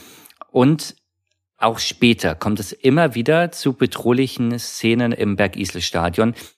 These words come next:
etwa auch zum Beispiel, äh, neunzehnhundertfünfundneunzig beim Placido Domingo-Konzert. Und was ganz interessant ist, spätestens neunzehnhundertfünfundfünfzig ist auch den Behörden bekannt,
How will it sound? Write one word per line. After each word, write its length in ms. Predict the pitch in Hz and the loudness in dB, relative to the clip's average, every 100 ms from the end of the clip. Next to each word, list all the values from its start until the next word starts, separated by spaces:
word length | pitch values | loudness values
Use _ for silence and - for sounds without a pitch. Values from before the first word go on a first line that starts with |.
| _ | _
etwa 440 | 107 - 113 - - | -4 2 2 0 -2
auch 200 | 98 - | -2 -2
zum 200 | - 92 | -6 -4
Beispiel, 440 | 95 - 98 92 | -4 -4 -4 -2
äh, 280 | - 90 87 | -2 -2 0
neunzehnhundertfünfundneunzig 1600 | 90 98 - 101 95 85 - - 156 175 143 139 143 147 139 - | 0 -2 -2 -4 -2 -4 -4 -2 -2 0 0 0 -2 -4 -4 -2
beim 180 | 104 | -2
Placido 400 | 95 95 - 104 | 0 -4 -2 -2
Domingo-Konzert. 1120 | 98 98 110 160 190 - 170 - 170 180 214 - - - - - - _ _ | 0 2 2 2 0 -2 -6 -4 -2 -2 -4 -10 -18 -18 -18 -20 -20 _ _
Und 500 | 135 139 196 - - _ _ | 4 4 4 -2 -12 _ _
was 260 | - 113 - - | -6 -6 -6 -6
ganz 220 | 113 139 | -2 -2
interessant 560 | - 113 107 - 110 135 | -4 -6 -6 -4 -2 -2
ist, 380 | - 156 - - - | -2 -4 -6 -16 -12
spätestens 720 | - - 127 151 143 135 - | -10 -2 0 0 -2 -2 -2
neunzehnhundertfünfundfünfzig 1400 | 110 110 - 107 98 - 127 - 98 139 160 - 151 - | -2 0 -2 -2 -2 -2 -2 -2 -2 -2 -4 -4 -6 -4
ist 260 | 127 - - | -8 -8 -2
auch 220 | 117 - | -2 -2
den 400 | - 110 107 107 - _ | -4 0 0 -2 -8 _
Behörden 540 | 98 131 160 101 87 - - - - | -4 2 2 0 -6 -10 -20 -14 -6
bekannt, 540 | 104 - 107 151 - | -4 0 0 0 -4